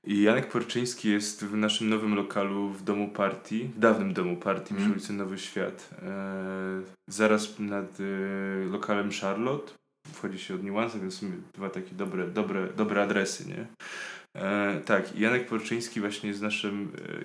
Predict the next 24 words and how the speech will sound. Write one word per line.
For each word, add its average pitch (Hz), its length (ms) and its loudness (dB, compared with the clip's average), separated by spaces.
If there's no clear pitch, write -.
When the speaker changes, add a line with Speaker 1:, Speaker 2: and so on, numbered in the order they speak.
Speaker 1:
e, - 40 -4
jest 104 200 -4
pierwszą 123 300 0
wystawą 107 400 0
w 98 60 -6
nowym 101 260 -4
lokalu, 98 560 -2
myślę, 104 380 -2
że, 95 340 0
że 101 180 -2
stałym 104 480 4
lokalu 95 580 0
na, 95 540 -6
na 95 140 -6
Nowym 98 280 -6
Świecie. 98 460 -4
E, 101 600 4
Janek 123 340 4
jest, 120 320 -2
e, - 20 4
również 107 800 2
moim 104 240 2
byłym 110 220 4
studentem 98 540 -2